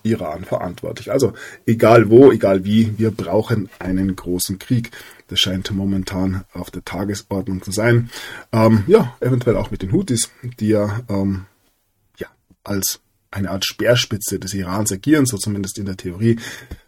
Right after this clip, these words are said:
U S A und Großbritannien haben Hafen im Jemen angegriffen.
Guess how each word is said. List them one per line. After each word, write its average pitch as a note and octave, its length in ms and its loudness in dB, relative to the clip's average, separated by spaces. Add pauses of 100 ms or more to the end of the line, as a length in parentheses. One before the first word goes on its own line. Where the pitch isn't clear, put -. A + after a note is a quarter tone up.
(220)
U D#3+ 60 12
S B2+ 100 6
A B2+ 140 4
und D#3+ 100 6
Großbritannien D3+ 640 2
haben G2+ 340 -4
Hafen A2 380 0
im A#2 220 4
Jemen G2+ 760 -2
angegriffen. G2+ 720 0